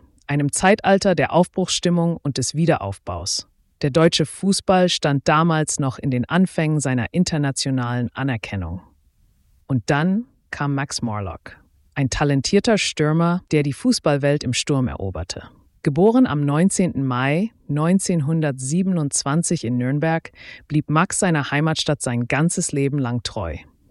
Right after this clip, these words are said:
Schon früh schloss er sich dem ersten F C Nürnberg an und sollte dort bis zu seinem Karriereende spielen.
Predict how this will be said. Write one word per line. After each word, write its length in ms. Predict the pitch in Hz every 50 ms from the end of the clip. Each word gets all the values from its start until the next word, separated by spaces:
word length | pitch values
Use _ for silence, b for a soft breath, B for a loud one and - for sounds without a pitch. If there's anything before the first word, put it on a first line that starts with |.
| _ _ _ -
Schon 240 | - - 156 147
früh 380 | 131 - - - 180 196 214 220
schloss 320 | - - - 170 165 -
er 80 | 170 151
sich 200 | 139 151 135 -
dem 160 | - 131 120
ersten 360 | - - 143 160 - - -
F 180 | 160 135 131 -
C 120 | - 139
Nürnberg 400 | 131 131 139 151 156 160 160 - -
an 280 | 143 156 165 165 180 - - - - _
und 120 | - 143 131
sollte 300 | 156 147 147 143 147 135
dort 300 | 131 143 143 156 185 - _ -
bis 180 | 170 160 - -
zu 120 | - 151
seinem 300 | 131 135 127 127 127 120
Karriereende 720 | - - 135 127 127 131 127 123 123 - - 110 104 98
spielen. 500 | 104 - - - 107 101 90 80 76 -